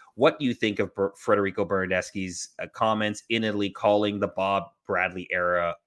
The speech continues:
of Toronto F C the wrong project? Um, two responses I pulled here. Um, Turch just saying he was the wrong project and a beautiful, a set of white pajamas almost had me believing. Those were,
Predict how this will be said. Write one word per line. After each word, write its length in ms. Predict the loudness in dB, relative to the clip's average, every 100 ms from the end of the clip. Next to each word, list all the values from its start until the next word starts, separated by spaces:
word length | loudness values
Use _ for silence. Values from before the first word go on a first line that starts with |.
| -8
of 160 | -8
Toronto 300 | -8 -8 -4
F 100 | -4
C 340 | -6 -12 -12 -12
the 160 | -12 -12 -10
wrong 420 | -10 -8 -10 -14 _ _ _ _ _ _ _ _
project? 560 | 0 0 -2 -6 -6 0
Um, 460 | 4 6 4 -2 -8
two 220 | -2 2
responses 480 | 4 4 6 4 4
I 60 | -2
pulled 320 | 0 -2 -2
here. 380 | -2 0 0 -2 _ _ 0
Um, 460 | 4 4 2 0 2
Turch 280 | 4 4
just 160 | 2 2
saying 540 | 4 4 2 0 -4 -10 _ _
he 180 | 4 6
was 240 | 6 4
the 80 | 2
wrong 200 | 2 2
project 460 | 4 2 2 -2
and 120 | -2 -2
a 40 |
beautiful, 640 | -2 -4 -2 2 2 0 -4
a 60 |
set 300 | -2 0 0
of 160 | -2 -2
white 240 | -2 -2
pajamas 540 | -8 -2 0 0 -2 -6
almost 420 | -6 -4 -6 0
had 300 | 2 2 -2 -12
me 340 | -14 -10 -10 -10
believing. 640 | -10 -8 -8 -8 -8 -10 -12 -10 -10 -6
Those 260 | -6 -6 -4
were, 400 | -2 0 0 -2